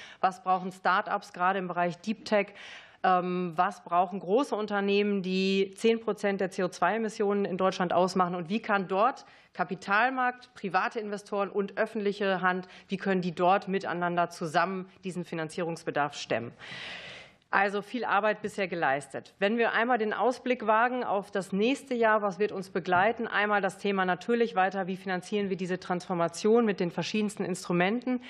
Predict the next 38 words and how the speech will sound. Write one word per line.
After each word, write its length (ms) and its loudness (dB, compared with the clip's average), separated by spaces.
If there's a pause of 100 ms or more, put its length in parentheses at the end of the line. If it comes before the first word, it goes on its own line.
(400)
Wir 160 2
werden 240 2
aber 260 2
auch 200 4
auf 60 -16
das 140 -8
Thema 300 0
Regulierung 600 0
weiter 280 2
schauen 400 2
und 120 -6
uns 220 -6
ganz 260 0
stark 320 0
für 300 -2
eine 180 -2
Fokussierung 760 -2
und 160 -6
eine 360 2
Kohärenz 720 0
einsetzen 800 -6 (260)
mit 140 -6
den 140 -2
verschiedenen 440 0
Themen 380 2 (240)
und 240 2
natürlich 460 -2
auch 160 -2
das 160 -8
Thema 300 2
international, 1000 2
weil 140 2
auch 160 -6
dort 380 0
ist 100 -10
ein 140 -4
enormer 340 2
Finanzierungsbedarf 1080 -2